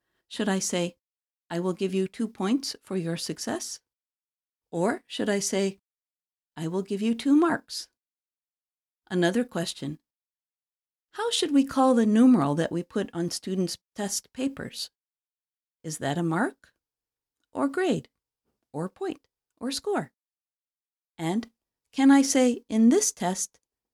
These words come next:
student A's grade is two points higher than student B's'? Or should I use mark or maybe score instead of grade in this situation?" Eric, China.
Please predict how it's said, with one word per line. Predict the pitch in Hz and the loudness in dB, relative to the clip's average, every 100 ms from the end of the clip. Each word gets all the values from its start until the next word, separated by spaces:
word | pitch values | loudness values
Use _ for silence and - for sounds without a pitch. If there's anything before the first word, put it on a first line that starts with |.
| _ | _
student | _ 202 202 - | _ -2 0 0
A's | 185 185 185 | 2 0 0
grade | 156 160 214 226 _ | -4 -2 -2 -4 _
is | 233 233 | -6 -4
two | - 330 | -4 -4
points | - 240 240 | 0 2 2
higher | 185 160 185 - _ - | -2 -2 -2 -6 _ -4
than | 240 240 | 0 0
student | - 156 190 208 | -2 -4 -4 -4
B's'? | 302 226 - - _ _ _ _ _ _ _ _ - | -4 -4 -6 -16 _ _ _ _ _ _ _ _ -8
Or | 165 165 | -6 -4
should | - 175 | -4 -4
I | |
use | 175 165 160 | -2 -2 -4
mark | 151 160 226 - - | -6 -4 -4 -8 -8
or | 156 | -4
maybe | 156 147 147 | -2 -2 -4
score | - - 330 190 110 _ _ _ _ _ | -6 -8 -4 -4 -4 _ _ _ _ _
instead | 254 233 - 165 | -2 -2 -2 -4
of | 202 - | -6 -4
grade | 339 240 160 _ | -2 -2 -4 _
in | 170 | -6
this | 190 208 - | -4 -6 -10
situation?" | - 151 - 143 135 - - - _ _ _ _ _ _ _ _ _ _ _ | -10 -10 -10 -12 -12 -14 -16 -20 _ _ _ _ _ _ _ _ _ _ _
Eric, | 151 156 277 _ _ _ _ _ | -8 -6 -8 _ _ _ _ _
China. | - 359 226 | 0 2 2